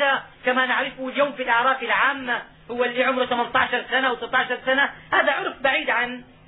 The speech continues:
مصطلحاتنا. في المصطلح الشرعي المراهق هو الذي أوشك على البلوغ،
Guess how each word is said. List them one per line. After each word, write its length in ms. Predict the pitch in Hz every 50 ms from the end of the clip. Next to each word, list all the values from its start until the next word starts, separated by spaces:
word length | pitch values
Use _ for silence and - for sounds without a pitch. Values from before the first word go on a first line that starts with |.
| - - - -
مصطلحاتنا. 920 | 247 233 233 - 254 262 269 247 - 247 285 269 - 262 254 208 175 - - - - - - -
في 60 | 214
المصطلح 440 | 214 214 214 - - 294 320 311 262
الشرعي 320 | 277 - - 339 320 320
المراهق 380 | 302 269 262 294 302 277 - 247
هو 60 | 247
الذي 340 | 254 247 254 254 262 262 - - -
أوشك 340 | - - - - 180 170 160
على 220 | 165 170 165 160
البلوغ، 380 | 151 151 160 160 156 160 156